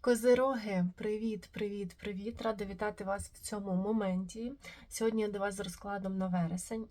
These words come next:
І так, якщо у вас сонце, асцендент, Венера і місяць в Козирогу, то цей розклад може вам зрезонувати.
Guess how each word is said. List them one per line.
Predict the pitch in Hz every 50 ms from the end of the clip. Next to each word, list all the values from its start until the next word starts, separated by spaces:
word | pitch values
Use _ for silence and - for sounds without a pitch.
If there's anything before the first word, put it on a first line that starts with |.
| -
І | - 247 254 254 247 -
так, | 220 196 185 180 175 -
якщо | - 196 180 - - - - - - -
у | - 185
вас | 180 175 175 170 - -
сонце, | - - - 240 226 214 208 196 175 - 180 175
асцендент, | - 196 233 240 - - - 240 226 220 208 196 190 180 175 170 170 - - -
Венера | 196 220 226 233 214 196 185 175 175 170 175 - - - - - - - - - - - -
і | 247 254
місяць | 233 214 208 196 175 - 175 170 - -
в | -
Козирогу, | - - 208 196 185 190 185 180 196 - 160 330 330 330 -
то | 202 196 190 185 262 330 - - - - - - - - -
цей | - - 196 240
розклад | 262 269 - - - 208 214 214 220 - -
може | - 180 185 185 - 226 233 233 - - -
вам | 190 185 185 185 190 - -
зрезонувати. | 180 - - 190 185 185 190 190 185 180 175 170 - - - - - -